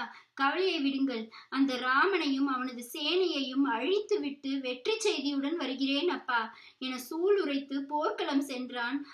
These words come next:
ராவணனின் மகன் இந்திரஜித். சொன்னது போல போர்க்களத்தில் நாகாஸ்திரத்தை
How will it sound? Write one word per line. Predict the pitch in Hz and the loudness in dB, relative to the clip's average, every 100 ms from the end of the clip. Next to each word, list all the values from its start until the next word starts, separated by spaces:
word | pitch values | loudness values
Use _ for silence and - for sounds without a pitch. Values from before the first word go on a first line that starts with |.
| - | -14
ராவணனின் | 262 269 285 349 330 285 254 254 | 0 6 6 6 2 2 0 0
மகன் | 233 226 247 294 | -6 -4 -4 0
இந்திரஜித். | 269 285 294 226 226 - _ _ _ - | 2 2 -2 -4 -8 -10 _ _ _ -4
சொன்னது | 294 311 392 370 | -2 0 0 -2
போல | 311 294 277 302 311 | -2 -2 0 -2 -2
போர்க்களத்தில் | 311 370 403 320 277 269 294 285 | -2 -2 -2 -4 -4 -4 -2 0
நாகாஸ்திரத்தை | 254 294 381 440 440 370 - | 2 4 4 4 2 -6 -4